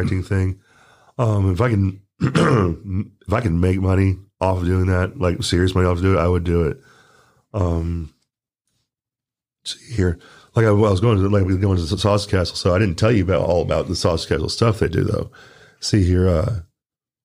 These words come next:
they have these drunken Olympics, and, uh, they was it one time. So they, they actually have a playground on the,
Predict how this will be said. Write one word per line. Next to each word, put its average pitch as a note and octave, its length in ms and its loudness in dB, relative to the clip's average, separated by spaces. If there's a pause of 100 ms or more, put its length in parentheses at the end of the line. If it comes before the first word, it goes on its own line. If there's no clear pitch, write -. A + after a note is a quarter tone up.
(140)
they A#2 160 2
have F#2 280 4
these E2 220 0
drunken G2 400 0
Olympics, E2+ 600 -2 (960)
and, E2+ 320 0
uh, D#2 280 0 (420)
they F#2 200 2 (280)
was F#2 220 2
it F2+ 100 2
one F#2 220 2
time. F2 260 0
So G#2 280 2
they, - 80 -8 (100)
they - 100 0
actually C3+ 200 0
have - 80 0
a - 60 -4
playground F#2+ 640 0
on F#2+ 200 0
the, D#2+ 200 -4